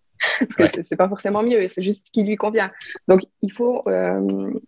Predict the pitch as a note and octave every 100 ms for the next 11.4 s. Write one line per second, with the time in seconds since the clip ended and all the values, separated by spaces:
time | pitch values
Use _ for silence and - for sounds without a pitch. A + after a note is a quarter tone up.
0 | _ - A3+ G#3 G3+ G3+ A3 G3 A3+ A3
1 | F#3 - A3+ G3+ F#3 F3 F3 C4+ A3 -
2 | F3+ F3+ F3 G3+ A#3 G3+ F#3 F#3+ - A3+
3 | - F#3+ G3+ G3+ G3+ G#3 F#3 D#3+ A3+ B3+
4 | - - - - _ A3 A3 G#3+ G#3 A#3+
5 | C4 A3 B3+ G#3+ F#3+ A#3+ C4 - - G#3+
6 | A#3+ G#3 - G#3+ B3 G3+ F#3 F#3+ A3 A#3+
7 | - G3 G3+ G3+ G3+ F#3 - - _ _
8 | _ _ _ _ _ - F3+ F#3 F3 F3
9 | F#3 A#3 A3 G3+ F#3+ A#3 G3+ F3+ F#3+ G#3+
10 | G3+ - E3+ B3+ A3+ A3 F#3+ F#3 F#3 G#3+
11 | A#3 B3 E3 -